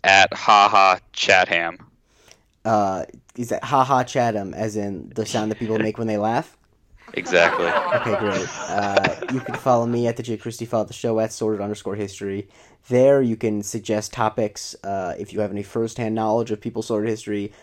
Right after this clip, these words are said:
Speaker 2: my D Ms are open, and you obviously can buy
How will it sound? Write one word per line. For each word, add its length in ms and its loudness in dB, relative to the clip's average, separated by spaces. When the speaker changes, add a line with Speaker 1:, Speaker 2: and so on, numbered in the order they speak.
Speaker 2:
my 140 -2
D 220 -2
Ms 120 -8
are 80 -2
open, 400 -2
and 360 -8
you 240 -4
obviously 340 -4
can 140 -14
buy 380 -4